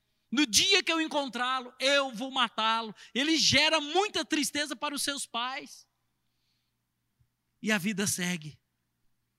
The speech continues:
Mas ele te-, Ja-, Jacó teve um encontro com Deus.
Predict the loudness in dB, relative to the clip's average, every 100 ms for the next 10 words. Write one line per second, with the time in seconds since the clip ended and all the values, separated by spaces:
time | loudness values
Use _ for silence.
0 | _ _ _ _ _ _ 0 2 2 2
1 | 2 4 2 2 2 2 0 0 0 0
2 | 0 0 0 0 -2 -4 -2 0 -2 -4
3 | -10 -14